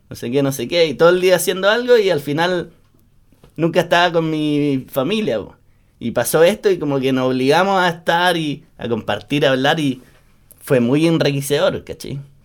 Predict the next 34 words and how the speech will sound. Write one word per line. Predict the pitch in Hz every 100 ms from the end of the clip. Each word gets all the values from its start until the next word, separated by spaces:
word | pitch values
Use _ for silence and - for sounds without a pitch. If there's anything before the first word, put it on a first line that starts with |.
| _ -
Como | 107 101
cambió | 101 104 110 143
toda | 151 165
mi | 185 190 185 175
perspectiva | 175 165 160 139 - 156 156
que | 151
tenía. | 143 156 156 151 165 _ _ _ _ _ _ _ _ _ _ -
Y | - 110
bueno, | 131 135
tengo | 113 127 113
la | 110
suerte | - 147 139
de | 131
que | 123 113
también | 110 127 135
nos | 135
llevamos | 117 127 127 -
súper | 139 123 123
bien | 147 139
con | 139 143 139
mis | 139 127
viejos, | 143 139 - -
¿cachai? | - 95 110 143 _ _ _ _ _ _ _ _ _ _
Eso, | 110 - 120
ese | 104 117 -
es | 113
un | 110 -
plus, | 143 135
porque | 101 87 95
sé | - 117
que | 117 107
pa | 98 110
no | 113
to-, | 120 120